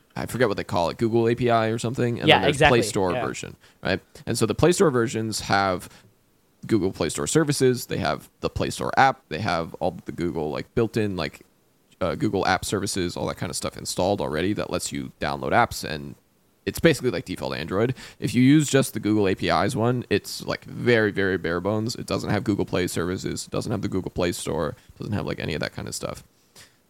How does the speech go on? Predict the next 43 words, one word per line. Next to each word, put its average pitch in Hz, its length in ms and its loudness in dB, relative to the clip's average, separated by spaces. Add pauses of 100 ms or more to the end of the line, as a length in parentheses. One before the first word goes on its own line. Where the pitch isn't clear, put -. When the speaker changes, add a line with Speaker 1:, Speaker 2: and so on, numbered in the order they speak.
Speaker 1:
The 117 60 -4
problem 110 280 4
is 104 220 0
that 80 300 2 (120)
a 90 40 0
lot 82 160 4
of - 60 0
apps 90 220 0
rely 104 280 4
on 95 100 -2
Google 73 220 -6
Play 62 180 -4
services, 64 500 -6
so 64 440 -4
most 131 200 0
of - 60 -4
the - 60 -2
Speaker 2:
Right. 58 80 -4
Speaker 1:
time - 60 -8
you 78 60 -6
need 104 220 0
that. 73 280 0 (260)
It's - 120 -10
really 82 200 -2
hard 87 140 0
to 82 40 -4
install 95 400 2
that 71 320 -2
on 65 160 -8
just, 65 220 -6
like, 58 100 -6
a - 60 -10
stock - 460 -2 (520)
Google 64 480 -4
A 78 80 -4
P 67 140 -6
I 69 160 0
image. 95 160 0
Speaker 2:
Yeah. 107 160 0 (840)
Speaker 1:
They 127 180 4
call 151 260 6
it 123 60 4
a 107 140 4